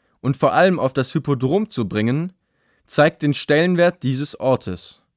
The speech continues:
Dieser Platz versammelte nicht nur Kunstwerke, sondern besaß neben der repräsentativen eine unmittelbar politische Funktion. Denn das Hippodrom war jener Ort in Konstantinopel,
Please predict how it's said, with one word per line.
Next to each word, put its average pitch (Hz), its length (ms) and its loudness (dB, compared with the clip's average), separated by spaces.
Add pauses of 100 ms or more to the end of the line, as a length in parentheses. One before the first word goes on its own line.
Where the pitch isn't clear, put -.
(760)
Dieser 127 220 0
Platz 156 400 0
versammelte 127 560 0
nicht 151 300 -2
nur 131 100 -2
Kunstwerke, 170 720 0 (580)
sondern 147 360 2
besaß 147 460 2
neben 127 200 2
der 113 160 0
repräsentativen 123 1120 -2 (480)
eine 139 260 2
unmittelbar 175 880 0
politische 131 560 -2
Funktion. 113 680 -4 (1000)
Denn 127 100 0
das 151 160 2
Hippodrom 175 500 0
war 151 80 6
jener 180 420 2
Ort 113 240 0
in 113 140 -6
Konstantinopel, 131 1040 -2